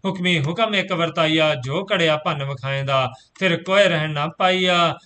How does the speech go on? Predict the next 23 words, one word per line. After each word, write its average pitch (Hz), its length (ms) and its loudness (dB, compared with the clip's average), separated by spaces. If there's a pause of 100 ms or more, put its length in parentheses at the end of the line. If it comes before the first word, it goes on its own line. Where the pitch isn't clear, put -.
(140)
ਕਲਯੁਗ 165 460 0
ਅੰਤਮ 151 200 -6
ਮੂਲ 147 200 -6
ਚੁਕਾਇੰਦਾ। 143 400 -4
ਚੌਥਾ 156 420 -4
ਯੁਗ 147 140 -8
ਮੇਟੇ 156 360 -4
ਕੂੜੀ 160 300 -4
ਛਾਈਆ। 151 420 -2
ਕੂੜ 175 260 -6
ਕੁੜਿਆਰਾ 143 500 -2
ਸ਼ੋਧ 175 360 -4
ਰਿਆ 139 420 0
ਆਪ 131 80 -4
ਬਣਾਇੰਦਾ। 143 560 0 (360)
ਮਾਇਆ 170 300 4
ਮਮਤਾ 147 360 0
ਨਾਲ 165 220 0
ਰਲਾਈਆ। 156 460 -2
ਹਉਮੈ 165 260 -4
ਹੰਤਾ 143 380 -2
ਆਪ 139 160 -4
ਡੁਬਾਇੰਦਾ। 135 600 2